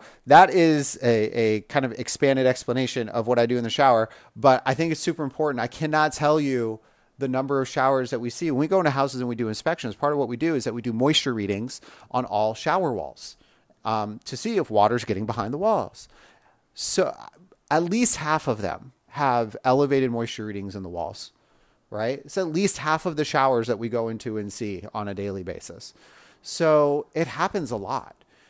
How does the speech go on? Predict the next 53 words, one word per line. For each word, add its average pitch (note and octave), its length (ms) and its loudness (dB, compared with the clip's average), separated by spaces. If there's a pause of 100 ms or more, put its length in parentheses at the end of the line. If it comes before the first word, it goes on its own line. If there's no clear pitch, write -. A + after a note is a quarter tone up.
(160)
Um, A#2 480 -2
and C3 160 -4
this D3 120 -4
is D3 120 -8
something C#3 220 -4
that B2+ 100 -2
you A#2+ 40 -8
can A#2 120 -6
do G#2 80 -6
to G2+ 80 -2
help F#2+ 160 -6
prevent - 260 -16
that, - 200 -16 (120)
right? G#2 260 -2 (300)
Side F3 300 6
note, A#2 240 4
other D#3 180 6
thing, G2+ 380 0
I A2+ 80 6
have, A2+ 320 6
like F#2 160 -6
I - 20 -16
said, G#2+ 220 0
my F#2 100 -4
toddler, A#2 460 2 (240)
we, B2 420 0
in A#2+ 100 -6
a G#2+ 60 -8
different D#3+ 300 2
bathroom, G#2 500 0 (800)
uh, A2 120 -6
give A#2+ 240 -6
her B2 120 0
a A2 40 0
bath A2 300 0
in G2 60 -10
a F2 80 -12
tub, B2+ 400 -6 (180)
right? G#2 320 0 (540)
And A2 220 -8
she D3+ 180 -6
loves C#3 320 2
splash C#3 320 -2
water B2+ 320 -4
around. D#2 300 -14 (100)
<laughs> - 0 - (400)
She - 300 -20 (100)
loves, C#3+ 400 0
loves, C#3 200 -4
loves A#2 180 -8
doing G2+ 220 -8
it. F2+ 120 -14 (380)
So, C3 580 4